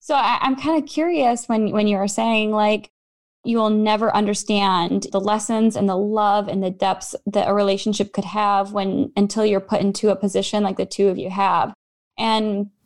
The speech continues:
I mean, I'm sure that there's nothing like experience that can actually create that deep understanding and love, but is for people who are in relationships,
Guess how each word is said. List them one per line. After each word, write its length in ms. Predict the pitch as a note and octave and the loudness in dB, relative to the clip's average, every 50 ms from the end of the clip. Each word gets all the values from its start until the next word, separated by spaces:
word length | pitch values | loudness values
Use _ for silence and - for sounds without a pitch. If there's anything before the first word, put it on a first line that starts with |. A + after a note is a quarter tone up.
| _ _ - | _ _ -4
I 100 | B3+ C4 | -2 0
mean, 160 | B3+ A#3+ A#3+ | 2 2 2
I'm 120 | A#3 A#3 A3+ | 2 0 0
sure 240 | - - C4+ C4+ | 0 0 0 0
that 180 | C#4 D4 C#4+ C4+ | 2 0 0 0
there's 200 | C4 A#3+ A#3+ A3 | 0 0 0 2
nothing 280 | G#3+ G#3 G3+ A3 A3+ A#3 | 2 0 2 0 0 0
like 200 | G#3+ G#3 G3+ A3 | 0 0 0 -2
experience 800 | G3+ G#3 - - - - F#3+ F#3+ G3 G3 G3+ G#3+ A3 G#3+ - | -2 -2 -4 -6 -4 -2 -2 0 0 2 2 0 0 -2 -2
that 160 | - G3+ F#3 | -2 -2 -2
can 140 | - G#3 G3+ | -2 -2 -2
actually 500 | - F#3+ F#3+ G3 - - G#3 G3+ G3 G3 | -2 -2 -2 -2 -2 -2 0 0 0 0
create 480 | G3+ - - - G3+ F#3+ F#3 F#3 F#3 - | -2 -6 -4 -2 0 0 0 0 0 0
that 340 | G3 F#3 F#3 - - - - | 0 2 2 0 -2 -6 -4
deep 200 | G3+ G3+ G3+ - | -2 -2 -2 0
understanding 580 | G3+ G3+ G3 G3+ G3 - G3+ F#3+ F#3+ G3 G3+ G3+ | 0 0 0 -2 -2 -2 -2 -2 0 2 2 2
and 140 | G3 F#3+ G3 | 0 0 -2
love, 340 | F#3 F3 F3+ G3+ A#3+ B3 B3 _ | -2 -2 0 0 0 -2 -2 _
but 260 | - F#3+ F3+ - - - _ _ _ _ _ _ _ _ _ - | 0 0 0 0 -2 -8 _ _ _ _ _ _ _ _ _ -4
is 320 | A3 A#3 B3 B3+ A#3 - - - | -2 0 0 -2 -2 -6 -10 -6
for 140 | - A#3+ G#3+ | -4 -2 -2
people 340 | - A#3 A3 G#3 A#3 A#3+ | -2 -2 -2 0 0 0
who 220 | G#3 A3+ A3+ G#3+ - - | 0 0 0 -2 -2 0
are 340 | F#3+ G3 G3+ G#3 A3 A3+ | 0 2 2 0 0 -2
in 180 | - - G3 G3 | -4 -4 -2 -2
relationships, 1040 | F#3+ F#3 F#3 - - F3+ - - G3+ - F3+ - - F3 F3+ E3 - - - - | -2 -2 -2 -2 -2 -4 -4 -6 -6 -6 -6 -4 -2 0 0 0 -2 -6 -10 -10